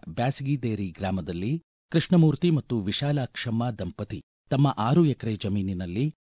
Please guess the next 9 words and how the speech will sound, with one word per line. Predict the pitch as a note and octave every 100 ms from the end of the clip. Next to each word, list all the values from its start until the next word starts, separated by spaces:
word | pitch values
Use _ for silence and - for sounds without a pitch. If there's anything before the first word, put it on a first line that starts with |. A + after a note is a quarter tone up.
| _ -
ಬಹುಬೇಡಿಕೆಯ | B2 B2+ F3+ D3+ B2+ G#2+ - G#2+ A#2
ನೋನಿ | A#2+ E2+ A#2+ E3+ D3
ಹಣ್ಣು | - F#2+ G#2 -
ಬೆಳೆದಿದ್ದಾರೆ. | G#2 C#3+ G#2 D#2+ F#2 F#2 D#2 - _ _ _
ಬೀಟ್ರೂಟ್, | C3 D#3 - E3 E3 - _ _
ಪೇರಲ, | A#2+ A2+ A2 B2 D#3+ - _
ವಾಟರ್ | A#2+ A#2+ A#2+ A#2
ಆಪಲ್, | G#2+ - C#3 D#3+ - _ _
ಚಕ್ಕೆ, | - D3 _ E3 E3